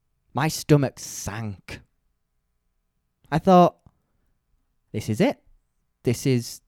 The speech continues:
this is it. This is the big fat 'I told you so' for everyone who said, 'Don't go to Central America. Don't go to Nicaragua.'" My mum, my family,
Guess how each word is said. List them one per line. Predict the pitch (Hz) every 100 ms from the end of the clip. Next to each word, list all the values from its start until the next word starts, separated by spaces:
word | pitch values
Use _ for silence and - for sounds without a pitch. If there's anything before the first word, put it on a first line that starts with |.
| _
this | - 135 151
is | 135
it. | 220 131
This | 143 170
is | 151
the | 139
big | 123 - 160 165
fat | - - 151 147 - -
'I | 131 131
told | 131 143 131 127
you | 110
so' | - 113 107 104 - _ _ _ _ _ _ _ _ -
for | - 120
everyone | 139 143 139 135
who | 123
said, | 127 120 - -
'Don't | 160 156
go | 165 151
to | -
Central | - 147 135
America. | 143 139 135 131 123
Don't | - 175 165
go | 165
to | 156 156
Nicaragua.'" | 151 - 151 147 139 127 110 - _ _ _ _ _ _ _ _ _ _ _ _ _ _ _ _ _ _ _ _ _ _ _ _ _
My | 131 120
mum, | 123 143 143 135 117 104 _ _ _ -
my | 117
family, | - - 139 147 135 120 104